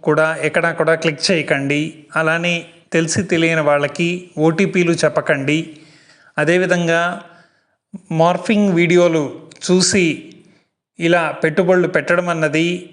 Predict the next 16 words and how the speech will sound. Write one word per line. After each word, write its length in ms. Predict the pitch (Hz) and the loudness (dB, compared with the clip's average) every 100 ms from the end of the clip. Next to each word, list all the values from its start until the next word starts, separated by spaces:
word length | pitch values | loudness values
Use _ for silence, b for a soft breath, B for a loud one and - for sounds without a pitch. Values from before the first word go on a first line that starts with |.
| - - | -10 -4
అది 200 | 160 160 143 | 0 0 0
డబ్బు 280 | 139 156 175 | 0 0 0
పోగొట్టుకోవడమే 720 | 180 160 170 165 175 160 160 | 2 2 2 0 0 2 2
అవుతుందే 420 | 151 147 160 156 | 0 0 0 2
తప్ప 280 | 147 143 - 156 175 - | 2 0 0 -2 -2 -6
సంపాదించుకోవడం 880 | - 156 139 165 151 147 - 156 147 | -6 -4 0 0 -2 -4 2 2 2
అన్నది 260 | 147 147 | 0 0
ఏముండదు. 460 | 143 143 143 139 170 202 - b b b b b - | 0 -2 -2 0 0 -2 -8 b b b b b -4
కాబట్టి 360 | 147 143 196 165 175 - B B B | -2 -2 0 0 -2 -10 B B B
కష్టపడకుండా 1000 | 170 160 - - 196 196 175 165 180 196 196 | -2 0 0 2 2 2 0 2 2 0 -4
ఏదీ 400 | 160 165 185 208 202 | 0 2 4 2 2
రాదు. 520 | 160 151 151 147 160 147 - - _ _ - | 2 0 0 2 2 0 -4 -16 _ _ -6
కష్టపడాలి, 800 | 160 - 190 180 165 156 175 202 - | -4 -2 0 0 2 0 -2 -4 -6
డబ్బు 220 | 160 160 175 | -4 -2 -2
సంపాదించుకోవాలే 880 | 175 143 156 151 151 - 151 147 147 | -2 0 0 0 -4 0 2 2 2
తప్ప 300 | 147 139 | 0 0